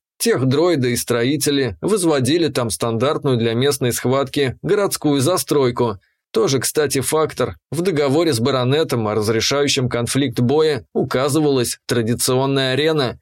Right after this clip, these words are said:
Что имел в виду баронет — понятно. Что имеем в виду мы, видно.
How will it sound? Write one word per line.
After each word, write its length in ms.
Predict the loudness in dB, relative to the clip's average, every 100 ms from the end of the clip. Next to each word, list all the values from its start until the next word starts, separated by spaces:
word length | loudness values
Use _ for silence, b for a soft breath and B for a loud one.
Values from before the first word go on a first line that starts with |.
| _
Что 300 | -8 0 2
имел 220 | 4 2 2
в 60 |
виду 220 | 2 2
баронет — 580 | 2 2 2 2 0 -2 -4
понятно. 680 | -2 2 0 0 -2 -4 -6 _
Что 280 | -8 0 2
имеем 280 | 2 2 2
в 60 | 0
виду 360 | 0 -2 0
мы, 380 | 2 2 0 -2 -4
видно. 600 | -2 0 0 0 0 -4